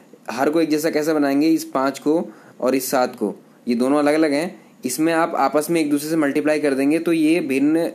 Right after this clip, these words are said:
के जो हर हैं ये एक जैसे बन जाएंगे, ठीक है। But अगर आप सात की मल्टीप्लाई यहाँ करोगे तो ऊपर भी आपको करनी पड़ेगी, क्योंकि बैलेंस करना है ना इक्वेशन को। आप कुछ भी डायरेक्टली मल्टीप्लाई नहीं कर सकते, मल्टीप्लाई करके या डिवाइड करके कुछ बढ़ा नहीं सकते, कुछ घटा नहीं सकते,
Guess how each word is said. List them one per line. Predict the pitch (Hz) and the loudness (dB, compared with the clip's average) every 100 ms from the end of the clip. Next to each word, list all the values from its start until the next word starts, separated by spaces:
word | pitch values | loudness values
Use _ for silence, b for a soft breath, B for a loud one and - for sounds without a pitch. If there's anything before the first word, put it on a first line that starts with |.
| - | -2
के | 123 123 143 | -2 0 0
जो | 135 131 | 0 0
हर | 120 135 | 0 0
हैं | 151 | 0
ये | 170 151 | 2 2
एक | 127 | 2
जैसे | 131 139 | 0 0
बन | 120 113 | 0 0
जाएंगे, | 104 101 101 98 B B B - | 0 -4 -6 -10 B B B -6
ठीक | 165 | -2
है। | 127 - B B B | -2 -6 B B B
But | 151 170 | -2 0
अगर | 143 156 | 0 2
आप | 165 165 | 2 0
सात | 147 143 156 | 0 0 0
की | |
मल्टीप्लाई | 151 147 147 147 | 0 0 2 0
यहाँ | 120 135 | 0 0
करोगे | 143 139 160 | 2 2 2
तो | 175 | 2
ऊपर | 147 151 | 2 2
भी | 151 | 2
आपको | 143 165 | 2 0
करनी | - 131 123 | 0 0 0
पड़ेगी, | 113 110 110 | 0 0 -2
क्योंकि | 143 - | -2 0
बैलेंस | 131 127 143 | 0 0 0
करना | 147 127 | 0 0
है | 131 | 0
ना | 147 | 0
इक्वेशन | 143 139 139 | -2 -2 0
को। | 147 | 0
आप | 143 | 0
कुछ | 139 - | -2 -2
भी | 160 | 2
डायरेक्टली | 160 143 147 151 131 - B 165 120 | 2 0 0 0 0 -4 B -10 -4
मल्टीप्लाई | 127 135 143 139 | -2 0 0 0
नहीं | 139 | 0
कर | 143 | 0
सकते, | 127 131 165 | -2 -2 -2
मल्टीप्लाई | 151 135 127 135 139 | 0 0 0 0 0
करके | 139 135 120 | 0 -2 0
या | 151 | 0
डिवाइड | 135 127 135 | 2 0 0
करके | 135 139 | -2 -4
कुछ | 139 139 | -4 0
बढ़ा | 117 113 135 | 0 2 2
नहीं | 143 | 0
सकते, | 135 160 | 0 -2
कुछ | 160 | -2
घटा | 113 107 127 | -2 -2 -2
नहीं | 120 | -2
सकते, | 110 - | -4 -6